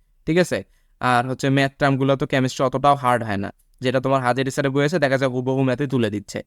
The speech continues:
এই কেমিস্ট্রি করতাম, then ম্যাথটা আমি শেষে করতাম না, কারণ হচ্ছে ম্যাথে অনেক কিছু কমপ্লেক্স টার্ম আছে, যেগুলা শেষের দিকে করতে গেলে মাথা ঘুরায় যাইতো, এগুলা হচ্ছে কি আমি ম্যাথটা আমি মাঝে করতাম, তারপরে করতাম হচ্ছে ফিজিক্স, ঠিক আছে? আমি, তোমরা হচ্ছে যে কোনো ট্র্যাকে আগাইতে পারো, কিন্তু আমি বলবো যে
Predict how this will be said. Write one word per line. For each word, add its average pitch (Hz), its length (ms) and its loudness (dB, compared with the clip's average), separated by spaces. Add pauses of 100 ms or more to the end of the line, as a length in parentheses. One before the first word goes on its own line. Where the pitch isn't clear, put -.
(280)
এই 123 60 -4 (100)
কেমিস্ট্রি 147 440 2
করতাম, 175 260 2
then 151 180 2
ম্যাথটা 156 260 2
আমি 180 140 4
শেষে 175 240 -2
করতাম 180 300 0
না, 196 120 2
কারণ 160 180 2
হচ্ছে 156 220 -2
ম্যাথে 147 180 0 (100)
অনেক 156 160 0
কিছু - 220 -6
কমপ্লেক্স 160 340 2
টার্ম 156 160 2
আছে, 156 140 -4
যেগুলা 156 200 2 (340)
শেষের 180 300 0
দিকে 175 220 4
করতে - 240 0
গেলে 175 220 2
মাথা 139 240 0
ঘুরায় 147 260 2
যাইতো, 143 220 0 (380)
এগুলা 151 240 4
হচ্ছে 147 240 2
কি 151 120 4
আমি 135 160 2
ম্যাথটা 135 260 0
আমি 139 100 2 (100)
মাঝে 131 240 0
করতাম, - 280 -8 (360)
তারপরে 165 360 4
করতাম 151 240 0
হচ্ছে 170 140 -2 (100)
ফিজিক্স, 104 320 -4 (280)
ঠিক 175 140 -2
আছে? 185 180 -2
আমি, 165 120 4 (140)
তোমরা 190 200 6
হচ্ছে 175 200 -2
যে 160 100 4
কোনো 160 140 2
ট্র্যাকে 151 220 2
আগাইতে 139 200 0
পারো, 160 100 -2
কিন্তু 165 160 2
আমি 170 160 2
বলবো 165 200 0
যে 175 40 -2